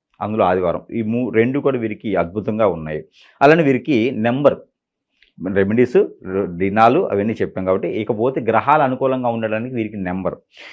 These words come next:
వీరికి గ్రహాలు అనుకూలంగా ఉండేందుకు నెంబర్ ప్రతిరోజుగా పారాయణం చేయాల్సింది ఏంటంటే ఫోర్ త్రీ డబల్ ఫోర్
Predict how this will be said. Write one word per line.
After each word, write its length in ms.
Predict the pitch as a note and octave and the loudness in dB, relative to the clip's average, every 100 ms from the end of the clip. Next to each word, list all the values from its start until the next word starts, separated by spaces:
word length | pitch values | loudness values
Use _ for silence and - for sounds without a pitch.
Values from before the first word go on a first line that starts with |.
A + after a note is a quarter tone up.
| - C#3 | 2 6
వీరికి 240 | F3 - A2+ | 8 6 6
గ్రహాలు 260 | A#2 D3 D3 | 8 10 8
అనుకూలంగా 380 | C3 C3+ C3+ B2+ | 6 2 4 2
ఉండేందుకు 300 | A#2+ A#2 A2+ G#2 | 2 0 0 0
నెంబర్ 240 | G#2+ B2 A#2+ | 2 4 4
ప్రతిరోజుగా 480 | A2 - B2+ C3 C3+ - | 2 2 2 4 2 4
పారాయణం 360 | A2+ A#2+ B2 A#2 | 4 4 2 0
చేయాల్సింది 300 | A2 G#2 G#2 | 2 2 -2
ఏంటంటే 220 | G#2 A2 - | -4 -4 0
ఫోర్ 180 | A#2+ C3+ C#3+ | 2 2 0
త్రీ 120 | D3+ A#2+ | 2 4
డబల్ 200 | A2+ A2 | 4 0
ఫోర్ 180 | C#3 | 0